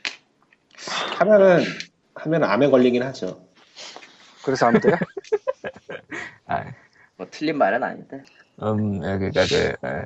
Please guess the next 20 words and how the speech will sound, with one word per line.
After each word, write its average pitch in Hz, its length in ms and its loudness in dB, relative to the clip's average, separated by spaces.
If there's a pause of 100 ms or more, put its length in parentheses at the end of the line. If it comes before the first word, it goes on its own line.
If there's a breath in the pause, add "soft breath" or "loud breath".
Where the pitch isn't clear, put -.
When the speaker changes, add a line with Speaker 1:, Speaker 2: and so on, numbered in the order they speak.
(360)
Speaker 3:
천국을 147 420 0
가려면은 101 540 -2
일단 - 760 -4
목숨부터 - 580 -4
없어져야 98 400 2
되는 - 240 -4
뭐 - 120 -6
그런 98 220 0
느낌? 101 280 2
<laughs> - 840 0
Speaker 4:
아니, 120 180 2
게티스버그를 139 680 2
하라는 131 320 4
것 120 100 -6
자체가 120 420 -2
일단 107 320 -2 (140)
고문 110 280 -8
같아요. 87 420 -4
<laughs> - 1300 -6
Speaker 3:
네. 113 180 -2